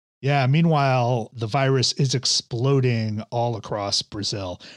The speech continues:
Brazil has become one of the major hotspots in the world, right along with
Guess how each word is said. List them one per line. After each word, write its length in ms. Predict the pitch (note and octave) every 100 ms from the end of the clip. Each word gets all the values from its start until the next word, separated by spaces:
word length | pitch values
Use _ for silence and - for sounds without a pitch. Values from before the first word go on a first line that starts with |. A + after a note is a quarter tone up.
| _
Brazil 480 | C#3+ B2 A#2+ D3+ C#3+
has 240 | B2 B2
become 360 | B2 B2 C#3 B2
one 160 | B2+ B2+
of 180 | A2+
the 180 | G#2+ C#3
major 520 | B2+ B2 B2 A2+ A2+
hotspots 600 | A2 B2 A2 - A2 -
in 80 | G#2
the 80 | G#2+
world, 400 | C3+ D#3+ A#2 G2+ - - -
right 240 | B2 D#3 F3
along 380 | E3 D#3+ D#3+ D3+
with 540 | D3+ C#3 - - _